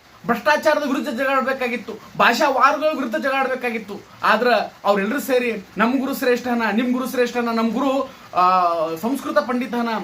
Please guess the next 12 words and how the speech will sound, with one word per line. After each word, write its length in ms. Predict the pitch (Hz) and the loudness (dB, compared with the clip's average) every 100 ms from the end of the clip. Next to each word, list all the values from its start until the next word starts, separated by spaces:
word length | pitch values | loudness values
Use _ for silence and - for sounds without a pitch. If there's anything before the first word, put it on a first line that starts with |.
| 160 - - | -10 -16 0
ನಮ್ 200 | 226 247 | 0 2
ಗುರು 220 | 247 277 | 0 0
ಎಲ್ಲಾ 680 | 220 196 254 294 311 294 262 | 0 0 2 4 4 4 0
ಗ್ರಂಥಗಳನ್ನು 520 | 208 226 254 262 262 | -2 -4 -2 -2 -2
ಕಂಠಪಾಠನ 560 | - 277 269 226 254 240 | -2 -2 -2 0 -2 -2
ಮಾಡ್ಕೊಂಡು" 360 | 233 220 226 | -4 -4 -6
ಅಂತ 100 | 220 | -2
ಹೇಳ್ಕರ್ತೀವಿ. 540 | 202 202 202 196 175 - - 170 | -2 -4 -6 -4 -6 -8 -12 0
ಯಾರು 280 | 180 240 | 4 4
ಗುರು 220 | 220 247 247 | 2 -4 -2
ಶ್ರೇಷ್ಠ 240 | 247 240 | -2 0
ಅಂತಂದ್ರೆ, 380 | 240 226 240 | -4 -2 -4